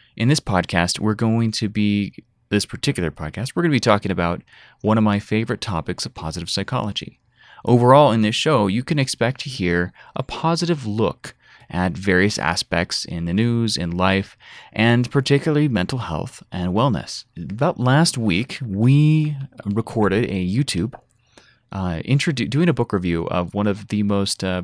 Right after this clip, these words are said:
poignant books that I've found. I would actually almost say this book was a revolution to come out as it did. It introduced a concept called post-traumatic growth. The book is titled What Doesn't Kill Us? The New Psychology of Post-Traumatic Growth. Now, one of the things,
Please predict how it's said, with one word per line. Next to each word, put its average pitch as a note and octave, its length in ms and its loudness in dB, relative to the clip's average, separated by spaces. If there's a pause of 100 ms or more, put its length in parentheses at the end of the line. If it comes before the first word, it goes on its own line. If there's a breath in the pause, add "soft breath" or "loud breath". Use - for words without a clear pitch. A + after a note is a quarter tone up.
poignant D3+ 380 2
books E2+ 260 -4
that F2+ 100 -4
I've F2 240 -6 (120)
found. E2 340 -6
I D#2 140 0
would G2+ 160 -2
actually F#2 340 -2
almost E2+ 280 -6
say F2 80 -6
this - 120 -10
book - 260 -8
was F2 180 -6
a D#2 40 -10
revolution F2+ 560 0
to F2 100 -4
come F#2 200 -6
out F2+ 160 -4
as - 160 -8
it - 160 -12
did. F#2 320 0 (120 soft breath)
It C#3+ 200 2
introduced C3+ 680 0
a - 80 -2
concept C#3 760 -2 (240)
called G2 420 -4
post-traumatic A#2 1160 0 (140)
growth. E2 640 -6
The - 40 -14
book C#3 140 0
is C3+ 80 -4
titled G2 400 -6
What C3 300 -4
Doesn't C3 280 0
Kill D#2 240 -8
Us? - 140 -10
The G2+ 140 -4
New B2 140 4
Psychology F#2+ 580 0
of E2+ 80 -6
Post-Traumatic D#2+ 500 -6
Growth. - 240 -8 (500 loud breath)
Now, A#2+ 220 6
one D3+ 220 4
of F#3+ 100 0
the A2 80 -2
things, F#2 540 -4